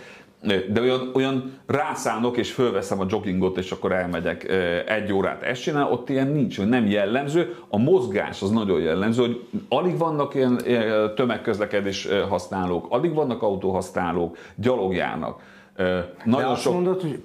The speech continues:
Speaker 2: a káros, tehát hogyha valaki túlzásba viszi a mozgást,
Speaker 1: Simán.
Speaker 2: akkor az káros
Speaker 1: Simán.
Speaker 2: már a
Speaker 1: Simán.
Speaker 2: szervezetre?
Speaker 1: E-, e-, erre már,
Speaker 2: De
Speaker 1: erre
Speaker 2: ennek
Speaker 1: már
Speaker 2: hol a
Speaker 1: visz-
Speaker 2: határa?
Speaker 1: Hát például erre, erre nem tudok válaszolni,
Speaker 2: Tehát
Speaker 1: hogy hol
Speaker 2: ha
Speaker 1: a
Speaker 2: egy
Speaker 1: határa.
Speaker 2: órát futsz egy nap,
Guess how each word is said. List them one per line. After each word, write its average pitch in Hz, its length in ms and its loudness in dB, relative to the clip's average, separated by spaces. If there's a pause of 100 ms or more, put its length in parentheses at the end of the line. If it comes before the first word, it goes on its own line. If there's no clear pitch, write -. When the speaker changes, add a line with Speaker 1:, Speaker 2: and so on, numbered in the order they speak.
Speaker 2:
a - 140 -16
káros, 123 480 -2
tehát 127 160 -4
hogyha 113 180 -2
valaki 123 360 -2
túlzásba 117 580 -2
viszi 120 320 -2
a 113 80 -2
mozgást, 110 760 -4 (240)
Speaker 1:
Simán. 85 360 -2
Speaker 2:
akkor 76 280 -4
az 123 180 -6
káros 87 360 0
Speaker 1:
Simán. 80 80 -2
Speaker 2:
már 127 140 -4
a 131 60 -2
Speaker 1:
Simán. 98 220 -2 (140)
Speaker 2:
szervezetre? 117 260 -2
Speaker 1:
E-, 113 260 -2
e-, 120 100 2
erre 113 140 -2
már, 92 200 -2
Speaker 2:
De 135 60 0
Speaker 1:
erre 147 100 0
Speaker 2:
ennek 101 100 -2
Speaker 1:
már 95 80 0
Speaker 2:
hol 180 120 0
a 170 100 -2
Speaker 1:
visz- 107 140 -2
Speaker 2:
határa? 104 360 -4 (520)
Speaker 1:
Hát 190 220 -4
például 156 240 0
erre, 120 200 -2
erre 135 180 0
nem 151 100 -4
tudok 123 160 -2
válaszolni, 95 460 -2
Speaker 2:
Tehát 92 140 -2
Speaker 1:
hogy 110 120 -2
hol 98 100 0
Speaker 2:
ha 190 60 0
Speaker 1:
a - 20 0
Speaker 2:
egy 190 80 2
Speaker 1:
határa. 175 200 2
Speaker 2:
órát 139 280 -4
futsz - 340 -6
egy 107 140 -4
nap, 101 360 -6